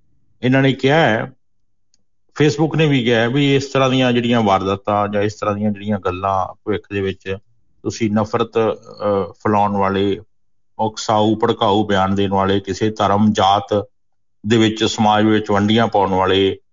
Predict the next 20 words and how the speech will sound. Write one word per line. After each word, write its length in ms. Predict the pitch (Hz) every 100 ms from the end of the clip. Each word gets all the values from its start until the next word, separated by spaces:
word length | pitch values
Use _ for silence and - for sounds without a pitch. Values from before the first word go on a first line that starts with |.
| _ _ -
ਜਾਂ 200 | 104 107
ਜਿਹੜੀਆਂ 300 | 104 104 110 107
ਹੇਟ 320 | 120 127 127 127 117 - _ -
ਕ੍ਰਾਈਮਸ 420 | 113 107 104 101
ਦੀਆਂ 200 | 107 107
ਖਬਰਾਂ 440 | - 98 95 101 98
ਜਾਂ 200 | 98 98 98
ਗਰਮ 240 | 110 120 139
ਖਿਆਲੀ, 420 | - 107 107 104 _
ਅਹ, 280 | 101 98 92
ਦੇਸ਼ 380 | 90 104 101 -
ਨੂੰ 120 | 107
ਤੋੜਨ 500 | - 120 120 127 120 -
ਵਾਲੇ 220 | 104 101
ਵਿਚਾਰਾਂ 420 | 101 95 98 98 95
ਦਾ 140 | 95
ਜਿਹੜਾ 160 | 92 90
ਆਦਾਨ 340 | 90 90 87
ਪ੍ਰਦਾਨ 380 | 87 90 87 87
ਹੈ, 140 | 117